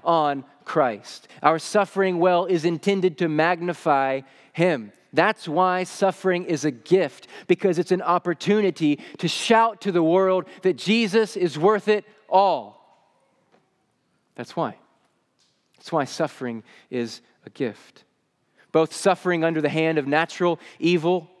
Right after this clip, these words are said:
and suffering under the hand of moral evil, under the hand of other humans. So this is Paul's encouragement,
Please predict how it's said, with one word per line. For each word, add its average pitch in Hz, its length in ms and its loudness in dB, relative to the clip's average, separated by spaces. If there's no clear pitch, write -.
and 151 180 0
suffering 156 440 -2
under 135 160 -2
the 135 100 -2
hand 139 300 -2
of 123 180 -6
moral 127 420 -4
evil, 113 360 -8
under 127 160 -4
the 127 140 -2
hand 131 220 -4
of 120 120 -6
other 127 360 -4
humans. 117 760 -10
So - 120 -6
this 165 200 0
is 175 100 0
Paul's 160 320 0
encouragement, 113 580 -6